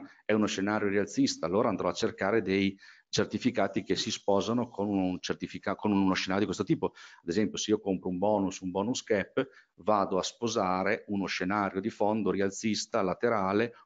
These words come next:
o moderatamente ribassista, quindi ribassista entro il livello della barriera. Se io invece ipotizzo uno scenario laterale, beh, lo, lo strumento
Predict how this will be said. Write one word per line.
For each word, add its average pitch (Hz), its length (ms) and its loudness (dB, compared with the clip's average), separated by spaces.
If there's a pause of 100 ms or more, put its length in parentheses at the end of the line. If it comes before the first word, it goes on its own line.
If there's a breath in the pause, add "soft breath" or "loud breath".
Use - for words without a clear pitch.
o 113 160 6
moderatamente 101 880 2
ribassista, 92 640 0
quindi 87 240 -4
ribassista 98 640 -2
entro 95 380 2
il 95 60 2
livello 90 320 0
della 85 200 0
barriera. 82 440 0 (500 loud breath)
Se - 220 2
io 127 220 8
invece 107 400 2
ipotizzo 95 480 -4
uno 92 80 -2
scenario 104 400 -4
laterale, 104 560 0
beh, 95 260 -2
lo, 87 100 -6
lo 87 120 -4
strumento 90 600 -6